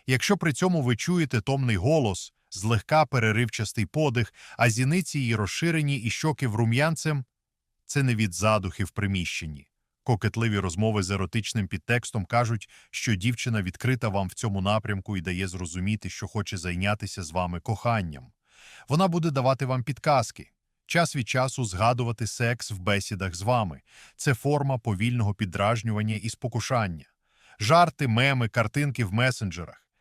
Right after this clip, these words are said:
Більшість з нас уявляють статевий акт в голові, коли чують термін «секс». На це й розраховано така її поведінка. Проводжає вашу руку, якою ви торкнулися її коліна,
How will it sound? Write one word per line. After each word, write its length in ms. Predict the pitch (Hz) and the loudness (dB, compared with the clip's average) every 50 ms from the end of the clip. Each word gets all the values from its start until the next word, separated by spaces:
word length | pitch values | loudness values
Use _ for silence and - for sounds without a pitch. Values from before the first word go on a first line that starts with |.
| _ _ _ - | _ _ _ -2
Більшість 540 | 104 139 196 202 - - 185 156 - - 131 | 2 2 4 4 2 0 0 -2 -2 -4 -8
з 120 | 117 104 | -4 0
нас 300 | 127 151 170 175 - - | 2 2 2 2 0 0
уявляють 560 | 151 135 123 113 101 113 127 131 131 123 107 | 0 0 2 2 2 2 2 2 2 0 -2
статевий 500 | - - - 110 - 127 123 113 107 107 - | -4 -4 -4 -2 0 2 2 2 0 0 2
акт 280 | 110 120 131 127 - 117 | 4 4 4 2 0 -4
в 40 | |
голові, 400 | 104 98 113 110 107 98 110 131 | -2 0 0 2 2 0 0 -2
коли 260 | 123 - 113 104 101 98 | -2 -2 -2 -2 -2 -2
чують 360 | - - 127 123 113 104 - | -2 -2 0 0 0 -2 0
термін 360 | - 117 113 107 101 98 87 | 0 2 2 2 0 -2 -2
«секс». 560 | - - - 113 87 69 - - - - - _ _ _ _ _ _ _ _ _ | -4 -2 -2 -2 -2 -2 -6 -12 -18 -18 -18 _ _ _ _ _ _ _ _ _
На 120 | - 110 101 | 0 0 0
це 200 | - - 110 107 | 0 0 0 0
й 60 | 101 | 0
розраховано 720 | 98 101 92 95 98 92 - - 147 147 135 123 117 107 | 0 0 -2 -2 -4 -4 -2 -2 0 0 0 0 0 0
така 280 | - 107 98 - 120 117 | 0 -2 -2 0 0 2
її 180 | 113 110 110 | 2 0 0
поведінка. 720 | 107 - 127 113 117 110 113 139 139 120 104 - - - - _ _ _ _ - _ _ _ | 0 -2 0 0 0 0 0 0 -2 -2 -2 -4 -8 -14 -18 _ _ _ _ -20 _ _ _
Проводжає 640 | - 190 196 180 190 170 156 196 196 202 190 175 | 2 4 4 4 4 2 4 6 6 6 6 4
вашу 340 | 147 151 147 127 - 135 123 | 4 4 2 2 2 2 2
руку, 340 | 123 151 180 - - 147 131 | 4 2 2 2 0 0 0
якою 340 | 117 - - 135 135 127 | 0 0 0 0 0 2
ви 120 | 113 120 117 | 2 0 0
торкнулися 640 | - 117 107 - - 123 139 139 127 120 - - 117 | 0 -2 -4 -2 0 0 0 2 0 0 -2 -2 0
її 220 | 110 104 107 110 | 0 0 0 0
коліна, 560 | - - 113 101 101 123 139 131 107 95 85 | 0 0 0 2 2 2 2 2 0 0 -2